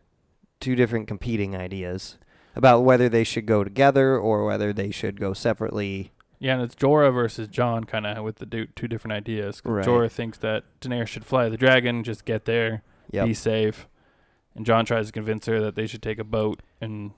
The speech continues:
Speaker 2: land at White Harbor.
Speaker 1: Right. We need to convince these people that you're not here to rule the North, you're here to help the North.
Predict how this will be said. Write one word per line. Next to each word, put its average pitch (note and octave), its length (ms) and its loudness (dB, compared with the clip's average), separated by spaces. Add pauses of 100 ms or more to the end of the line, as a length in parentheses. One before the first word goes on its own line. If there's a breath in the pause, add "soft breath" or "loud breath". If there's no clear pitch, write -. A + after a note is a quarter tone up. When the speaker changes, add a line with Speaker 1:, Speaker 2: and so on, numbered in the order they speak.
(340)
Speaker 2:
land A2 280 -4
at - 80 -4
White G#2+ 220 -4
Harbor. A2 560 -2
Speaker 1:
Right. A2 340 2
We C3+ 120 4
need C#3 140 4
to C3+ 80 4
convince C3 420 4
these A#2+ 180 -2
people A2+ 320 2
that A2 140 4
you're A2+ 100 -2
not A2 200 0
here A2 240 0
to G2 80 0
rule A#2+ 280 6
the A#2 100 6
North, A2+ 300 2
you're G#2 120 0
here G2+ 180 -2
to F#2+ 80 -6
help G2 260 -8
the F#2+ 120 -6
North. F#2+ 400 -8